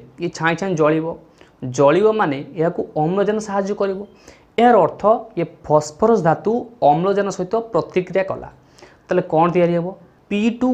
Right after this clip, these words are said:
ଓ ଫାଇଭ୍। ଏଇଟା ହେଲା ଫସ୍ଫରସ୍ ପେଣ୍ଟୋକ୍ସାଇଡ୍। ଦେଖ, ଏଠି ଅକ୍ସିଜେନ୍ ପାଞ୍ଚଟି ଲାଗିଛି, ପାଞ୍ଚଟି ଲାଗିଲେ ଆମେ କହିବା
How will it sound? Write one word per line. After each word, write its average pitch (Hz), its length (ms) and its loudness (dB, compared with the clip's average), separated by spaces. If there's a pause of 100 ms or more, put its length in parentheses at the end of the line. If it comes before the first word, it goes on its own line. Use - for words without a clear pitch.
(100)
ଓ 185 80 6 (200)
ଫାଇଭ୍। 123 280 -4 (500)
ଏଇଟା 190 140 2
ହେଲା 226 160 4 (240)
ଫସ୍ଫରସ୍ 226 640 -2 (160)
ପେଣ୍ଟୋକ୍ସାଇଡ୍। 180 720 0 (520)
ଦେଖ, 165 200 -2 (340)
ଏଠି 175 100 -6 (180)
ଅକ୍ସିଜେନ୍ 220 360 -2 (240)
ପାଞ୍ଚଟି 156 440 0
ଲାଗିଛି, - 340 -4 (640)
ପାଞ୍ଚଟି 151 440 -2
ଲାଗିଲେ 170 380 2
ଆମେ 170 260 -2
କହିବା 185 240 4